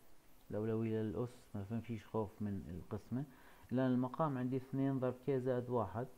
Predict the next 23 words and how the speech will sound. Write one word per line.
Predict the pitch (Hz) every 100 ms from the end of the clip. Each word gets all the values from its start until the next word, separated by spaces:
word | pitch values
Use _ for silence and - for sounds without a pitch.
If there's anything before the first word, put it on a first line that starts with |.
| - - - -
فبالتالي | 127 117 - 123
لازم | 123 113 110
أحطه | 107 117 104
بين | 110 107
قوسين | - 104 - 107
عشان | 101 113 107
أعطي | 104 104 104
الأولوية | 101 101 101 107 107
إنه | 107 101
هذا | 101 98
هو، | 98 95 104 - - - - -
آه، | 95 90 92 - 95 - - - - -
مقام | 110 - 110 90 85 80 107 -
بالكامل، | 107 104 - 92 82 90 -
فبين | 110 104
قوسين | - 90 -
هذا | 90 135 139
كيو. | - 107 113 151 - - - - - - - 139
الآن | 123
بدي | 120
أحكي | 117 - 113
له، | 113 113 101
آه، | 110 107 107